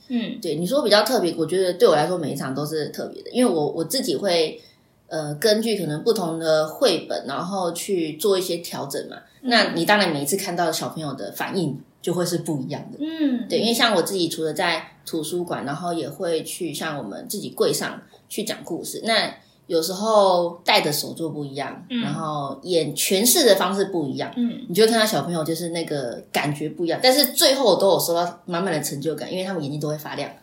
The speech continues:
Speaker 1: 嗯。
Speaker 2: 对。
Speaker 1: 那我们来讲一下我们，因为我们两个刚好在同一个分馆讲故事，然后我们二三月其实我们合作了蛮多次，就是一起，两个人一起讲故事。
Speaker 2: 嗯。
Speaker 1: 每次讲故事的时间点开始就是两点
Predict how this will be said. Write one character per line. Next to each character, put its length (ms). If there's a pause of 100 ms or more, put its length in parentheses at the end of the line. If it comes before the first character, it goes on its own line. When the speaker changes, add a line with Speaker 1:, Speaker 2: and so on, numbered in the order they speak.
(280)
Speaker 1:
嗯。 500
Speaker 2:
对。 280
Speaker 1:
那 140
我 60
们 100
来 180
讲 260
一 40
下 220
我 120
们， 340
因 100
为 60
我 60
们 80
两 140
个 60
刚 120
好 140
在 140
同 220
一 40
个 100
分 260
馆 240
讲 200
故 200
事， 300
然 100
后 140
我 60
们 140
二 200
三 360
月 180
其 140
实 80
我 80
们 120
合 180
作 220
了 100
蛮 200
多 220
次， 260
就 120
是 160
一 80
起， 280
两 180
个 100
人 120
一 40
起 180
讲 240
故 160
事。 320
Speaker 2:
嗯。 220 (200)
Speaker 1:
每 220
次 360
讲 200
故 140
事 80
的 120
时 140
间 260
点 240
开 160
始 120
就 140
是 160
两 240
点 240